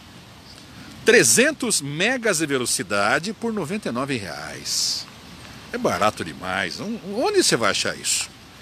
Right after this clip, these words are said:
É um absurdo que as pessoas pagam na internet. A Algar faz trezentos megas de velocidade por noventa e nove reais. Ah, mas eu queria T V a cabo. Valorzinho a mais, trinta e cinco reais, você tem todos os canais abertos.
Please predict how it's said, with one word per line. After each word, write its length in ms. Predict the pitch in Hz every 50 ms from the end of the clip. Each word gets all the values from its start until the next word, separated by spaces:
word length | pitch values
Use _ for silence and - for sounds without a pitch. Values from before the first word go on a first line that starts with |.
| - - -
É 40 | 139
um 20 |
absurdo 320 | - - - 208 233 247
que 100 | 220 -
as 80 | 160 -
pessoas 340 | - 147 - - 156 - -
pagam 420 | - - 131 147 156 139 117 110
na 60 | 98
internet. 600 | 95 90 - 117 101 90 85 90 90 87 - -
A 40 | 151
Algar 300 | 151 143 117 117 117 123
faz 460 | - - 147 127 127 143 156 - - - - - - - - -
trezentos 640 | - 151 147 113 107 151 185 208 220 - 233 208 -
megas 460 | 220 156 147 147 143 139 139 143 131 123
de 60 | 135
velocidade 680 | 131 123 123 - - 175 143 113 104 98 101 110 123
por 120 | - 196 196
noventa 300 | 156 123 107 123 113 113
e 40 | 113
nove 160 | 107 95 107
reais. 340 | 104 87 76 76 - - - - - - - - - -
Ah, 60 | 175
mas 160 | 175 180 170 165
eu 60 | 175
queria 280 | - 175 175 175 170 - - - - - - - - - -
T 120 | 170 165
V 120 | 135 139 160
a 60 | 139
cabo. 420 | - - 107 90 85 82 87 82 - - - - -
Valorzinho 580 | 98 113 123 127 123 117 110 101 123 160 156 120
a 60 | 101
mais, 360 | 92 95 98 113 135 - -
trinta 300 | - - 160 175 - 131
e 60 | 101
cinco 260 | - - 120 110 - 104
reais, 160 | 107 120 -
você 100 | - 123
tem 160 | - 139 135
todos 260 | - - 185 196 -
os 60 | -
canais 300 | - 143 131 123 110 101
abertos. 840 | 104 87 82 85 76 73 - - - 90 85 - - - - - -